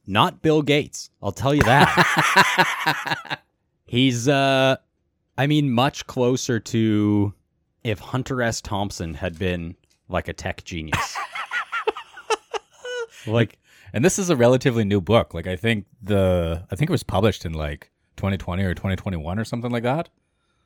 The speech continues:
Speaker 1: And it's actually kind of interesting. Like, I've started on this one already. I got too eager, um, 'cause I've, I've heard it referenced in a couple of podcasts, but just by people that, like, had kinda read an article one time and not really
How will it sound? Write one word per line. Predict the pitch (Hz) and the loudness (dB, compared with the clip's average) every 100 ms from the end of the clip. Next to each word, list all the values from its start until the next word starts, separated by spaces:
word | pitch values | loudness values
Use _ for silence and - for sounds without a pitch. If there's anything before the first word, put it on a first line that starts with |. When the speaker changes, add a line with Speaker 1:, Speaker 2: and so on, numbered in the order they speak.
| - | -4
Speaker 1:
And | 147 143 | 0 0
it's | 127 | 0
actually | 143 165 - 147 | 0 -2 -2 -4
kind | 131 131 113 | -2 0 0
of | 104 | -2
interesting. | 127 120 - 110 101 | -4 -6 -4 -4 -2
Like, | 92 90 _ _ _ - | -2 -4 _ _ _ -4
I've | 120 101 - | 0 0 -4
started | - - 110 117 123 | -10 0 2 2 0
on | 120 | 0
this | 123 - | 0 0
one | 113 | 0
already. | 107 101 98 127 117 | 2 2 2 2 0
I | 92 | 0
got | 95 - | -2 -4
too | 104 92 | -4 -2
eager, | 95 110 117 120 - - | 0 0 0 -2 -10 -4
um, | 90 85 82 78 | -2 -2 -4 -8
'cause | 107 98 | -4 0
I've, | 92 87 | 0 -2
I've | 107 95 | -4 -4
heard | 104 117 | -2 -2
it | 104 | -2
referenced | 95 92 104 92 - | -2 -2 -4 -8 -8
in | 90 | -8
a | |
couple | - 90 92 | -6 -6 -6
of | 90 | -8
podcasts, | - 87 98 107 110 117 - | -6 -6 -4 -6 -6 -8 -6
but | 98 | -6
just | 80 110 - | -2 -4 -2
by | - 98 | 2 2
people | - 101 98 92 | 0 -4 -2 -2
that, | 92 | 0
like, | 87 85 - | -2 -2 -6
had | - 90 | -10 -8
kinda | 98 98 92 | -4 -2 0
read | 87 87 | 0 -2
an | 85 | -2
article | 85 92 95 | -4 -2 -2
one | 90 90 | -2 -2
time | 95 90 92 87 | -2 -2 -2 -4
and | 80 | -2
not | 87 85 78 _ _ _ - | -2 -2 -4 _ _ _ -4
really | 107 104 98 | -2 0 -2